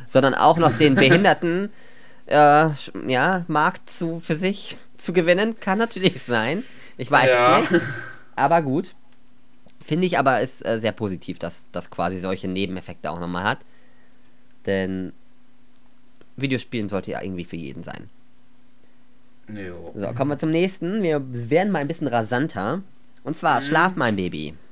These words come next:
Speaker 2: Da kannst du komplett übernehmen, das hab ich gar nicht gespielt.
Speaker 1: Okay, also
Speaker 2: <laughs>
Speaker 1: man muss, man packt quasi die Joy-Cons an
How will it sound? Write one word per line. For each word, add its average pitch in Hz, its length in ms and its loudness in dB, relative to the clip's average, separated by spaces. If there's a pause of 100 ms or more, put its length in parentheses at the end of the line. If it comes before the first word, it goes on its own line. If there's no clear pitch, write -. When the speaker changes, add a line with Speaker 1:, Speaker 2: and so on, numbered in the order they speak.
(680)
Speaker 2:
Da 123 200 -2
kannst 131 280 -6
du 131 80 -10
komplett 123 360 2
übernehmen, 120 380 0
das 117 120 -4
hab 110 80 -2
ich 107 120 -10
gar 110 160 4
nicht 107 200 -6
gespielt. 113 480 -6
Speaker 1:
Okay, 151 480 6
also 123 220 4
Speaker 2:
<laughs> 127 60 6
Speaker 1:
man 139 80 4
muss, - 340 -2 (300)
man 123 340 -2 (220)
packt - 280 -4
quasi 127 240 2
die 107 100 -8
Joy-Cons 135 800 0
an 131 360 -4